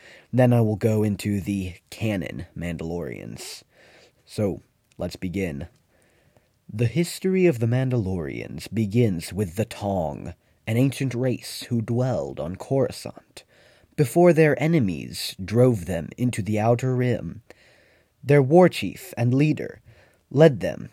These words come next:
based on his interpretation of the signs of their gods. Their gods were Cad Harangir, the all-seeing, creator of tests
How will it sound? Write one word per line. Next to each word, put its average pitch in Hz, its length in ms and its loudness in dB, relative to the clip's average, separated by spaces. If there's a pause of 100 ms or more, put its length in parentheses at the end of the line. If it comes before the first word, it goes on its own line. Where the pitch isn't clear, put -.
based 127 320 2
on 113 80 2
his 113 180 0
interpretation 131 1000 -2
of 101 200 -8
the 101 60 -8
signs 127 560 0
of 90 120 -6
their 107 180 0
gods. 98 840 -6 (460)
Their 123 120 2
gods 143 720 2 (320)
were 117 180 0
Cad 147 580 0 (180)
Harangir, 120 760 2 (320)
the 120 140 0
all-seeing, 107 920 -2
creator 151 520 2
of - 160 -8
tests - 640 -6